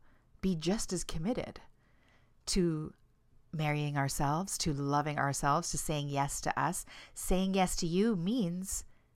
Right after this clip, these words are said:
sickness and in health, five A M and five P M, right? So, um, that's just my little teaser. It's also got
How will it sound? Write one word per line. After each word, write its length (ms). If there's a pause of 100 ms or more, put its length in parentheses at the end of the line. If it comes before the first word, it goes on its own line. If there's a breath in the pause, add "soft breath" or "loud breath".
(120)
sickness 580
and 400
in 160
health, 520 (280 soft breath)
five 340
A 180
M 260 (180)
and 320
five 320
P 160
M, 160 (420)
right? 220 (380 loud breath)
So, 480
um, 340
that's 200
just 180
my 100
little 200
teaser. 680 (640 loud breath)
It's 180
also 520
got 360